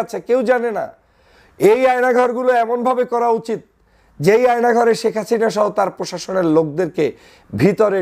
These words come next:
ঢুকিয়ে রেখে প্রয়োজনে সামনে গ্লাস ফিট করে দিন, পাঁচ ওয়াক্ত খাবার দিন, তারপরেও আয়নাঘর কেমন সেটা দেখার ব্যবস্থা করে দিন। যদি তারা একবার এই আয়নাঘরে ঢুকে, পরিবারও জানবে যে শেখ হাসিনা এইখানে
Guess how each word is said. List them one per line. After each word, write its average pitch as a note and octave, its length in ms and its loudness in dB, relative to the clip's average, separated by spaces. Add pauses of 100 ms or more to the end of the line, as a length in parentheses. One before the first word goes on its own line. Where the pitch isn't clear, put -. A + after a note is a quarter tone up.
(100)
ঢুকিয়ে F#3 340 -2 (100)
রেখে A#3 260 2 (540)
প্রয়োজনে F3 460 0 (100)
সামনে E3 320 -2 (120)
গ্লাস F3 260 0 (120)
ফিট A3 260 -2
করে A3 240 4
দিন, G#3+ 160 -2 (840)
পাঁচ F#3+ 240 2
ওয়াক্ত A3+ 200 0 (140)
খাবার A3+ 300 2 (120)
দিন, A#3+ 140 -2 (1040)
তারপরেও B3+ 720 2 (100)
আয়নাঘর A3+ 380 0 (120)
কেমন G3+ 240 0 (120)
সেটা F3 220 -4 (100)
দেখার D#3+ 360 -2
ব্যবস্থা C#3+ 360 -4 (100)
করে C3+ 140 0 (100)
দিন। A#2+ 120 -2 (640)
যদি D3+ 180 4 (100)
তারা D3+ 180 2 (260)
একবার F3 480 0
এই D3+ 140 2
আয়নাঘরে C#3+ 480 0
ঢুকে, C3 280 -4 (600)
পরিবারও G3+ 460 4 (100)
জানবে G3+ 300 0 (100)
যে F3+ 60 2 (100)
শেখ F3 200 -6
হাসিনা F3 260 -4 (100)
এইখানে D#3+ 260 -2